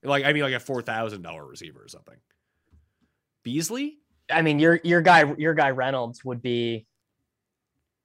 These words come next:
Speaker 2: I don't know if shitter guy wants to play Josh Reynolds, but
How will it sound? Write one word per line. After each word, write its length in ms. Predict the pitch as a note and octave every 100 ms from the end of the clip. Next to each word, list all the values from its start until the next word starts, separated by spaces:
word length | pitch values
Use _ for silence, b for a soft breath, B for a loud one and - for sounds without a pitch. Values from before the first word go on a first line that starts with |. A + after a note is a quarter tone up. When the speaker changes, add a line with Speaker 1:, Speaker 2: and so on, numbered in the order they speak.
| _ _ _ -
Speaker 2:
I 120 | G3
don't 160 | G#3
know 120 | D#3 C#3+
if 80 |
shitter 260 | - C#3+ B2+
guy 160 | A#2+ B2
wants 240 | A#2+ -
to 80 | C3+
play 180 | A#2+ A#2
Josh 320 | B2+ - -
Reynolds, 360 | - E2 E2+ -
but 260 | A#2 F#2